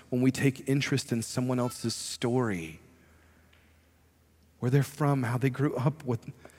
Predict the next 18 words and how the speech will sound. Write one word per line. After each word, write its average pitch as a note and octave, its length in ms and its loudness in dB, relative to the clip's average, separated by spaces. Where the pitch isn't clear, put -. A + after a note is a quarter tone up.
what C3 120 -4
their C#3+ 120 8
life C#3+ 340 4
has B2+ 120 2
been F#2 240 -2
like, D#2 400 -8
we're A2 160 2
offering A#2 460 4
them G2 200 4
rest G#2+ 440 2
from G#2 240 0
pretending. F#2+ 760 -4
We're - 120 -4
offering B2 460 4
them G2+ 140 -2
a G2 40 -6
welcome A2 440 2
of, G2 200 -8